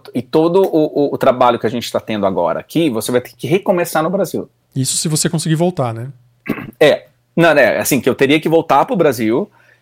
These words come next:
Speaker 1: e aplicar do Brasil.
Speaker 2: Entendi.
Speaker 1: Sabe?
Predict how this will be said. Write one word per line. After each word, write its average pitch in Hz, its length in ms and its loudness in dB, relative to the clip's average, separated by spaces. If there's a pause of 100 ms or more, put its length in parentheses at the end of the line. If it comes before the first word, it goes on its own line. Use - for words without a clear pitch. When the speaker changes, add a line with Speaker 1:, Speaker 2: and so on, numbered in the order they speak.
(160)
Speaker 1:
e 135 120 4
aplicar 143 600 0
do 156 160 0
Brasil. 180 380 0 (680)
Speaker 2:
Entendi. 120 440 -6
Speaker 1:
Sabe? 95 340 -8